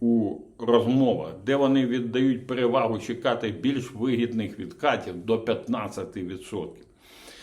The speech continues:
замість термінових заходів з укріплення трансформаторів та А Е С. Це безпосередньо корелюється з нинішніми блекаутами.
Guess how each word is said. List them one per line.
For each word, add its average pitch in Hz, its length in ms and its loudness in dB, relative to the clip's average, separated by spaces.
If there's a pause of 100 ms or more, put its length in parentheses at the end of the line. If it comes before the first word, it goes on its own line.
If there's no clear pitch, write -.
(200)
замість 156 580 0
термінових 147 680 0
заходів 113 600 0
з 98 80 -4
укріплення 120 840 0
трансформаторів 104 1200 -4
та 87 340 -6
А 98 180 -2
Е 82 180 -8
С. - 240 -20
Це 165 140 2
безпосередньо 196 960 0
корелюється 165 920 0
з 92 140 -8
нинішніми 117 880 -2 (120)
блекаутами. 120 960 0